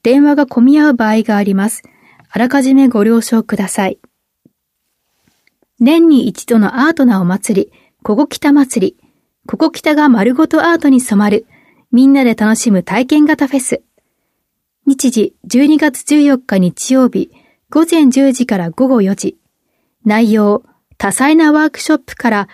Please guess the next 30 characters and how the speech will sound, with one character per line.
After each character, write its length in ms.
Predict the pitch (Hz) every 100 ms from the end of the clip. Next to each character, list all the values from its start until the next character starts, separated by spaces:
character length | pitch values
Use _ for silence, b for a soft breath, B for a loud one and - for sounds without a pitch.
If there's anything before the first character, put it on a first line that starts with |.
| b b -
ア 140 | 262
ー 60 | 262
テ 120 | 226
ィ 40 |
ス 140 | - -
ト 60 |
の 180 | 196 180
オ 80 | 202
リ 120 | 226
ジ 120 | 233
ナ 100 | 285
ル 60 | 285
作 280 | 277 269 -
品、 260 | - 185 - _ _ _ _
フ 200 | - 269
ー 40 |
ド 100 | 277
販 300 | 277 285 262
売、 240 | 214 175 - _ _ _ _
音 180 | 220 277
楽 260 | 330 330 302
ラ 180 | 311 311
イ 40 |
ブ 100 | 254
や 160 | 220 170
大 240 | 196 254
道 200 | 302 285
芸 220 | 247 233
な 120 | 226
ど、 220 | 190 180